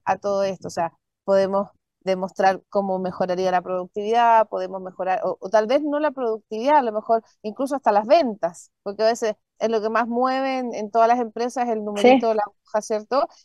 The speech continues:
Speaker 1: Pero primero, bueno, vendamos y después somos productivos, pero primero vendamos,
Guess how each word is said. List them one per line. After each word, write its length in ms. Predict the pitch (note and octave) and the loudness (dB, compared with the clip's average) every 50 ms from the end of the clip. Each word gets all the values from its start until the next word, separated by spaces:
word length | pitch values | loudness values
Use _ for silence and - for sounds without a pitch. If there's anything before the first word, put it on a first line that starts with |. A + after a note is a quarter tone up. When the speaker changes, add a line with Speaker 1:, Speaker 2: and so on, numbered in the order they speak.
| _ _ _ | _ _ _
Speaker 1:
Pero 160 | - G#3+ G3+ G3+ | -4 -4 -4 -2
primero, 360 | - G#3+ G#3+ G#3+ A3+ A3+ A#3 | -2 -2 0 0 0 0 2
bueno, 240 | A#3 A#3 G#3+ G3 F#3 | 2 2 2 0 -2
vendamos 600 | F#3+ G3 G3 G3 A3 A#3 B3+ B3 B3 C#4 D4 C#4+ | -2 -2 0 2 2 2 2 2 0 -2 -4 -4
y 80 | C4 A#3+ | -4 -4
después 340 | A3 A3 - - A#3 B3 - | -4 -4 -4 -4 -6 -6 -6
somos 240 | - B3 A#3+ A#3+ _ | -8 -8 -8 -6 _
productivos, 520 | - B3 C4 A#3+ - F4+ D#4+ A#3 G3 F#3+ - | -2 -2 -2 0 0 0 2 2 2 0 0
pero 140 | G3+ G3+ F#3+ | 0 -2 0
primero 280 | F#3+ G3 G#3+ A3 A3 | -2 -2 -2 0 0
vendamos, 540 | A3 A#3 A#3+ C4 D4 D4+ B3+ A#3 A3 D#4 C#4 | 0 0 2 2 2 4 4 4 2 2 0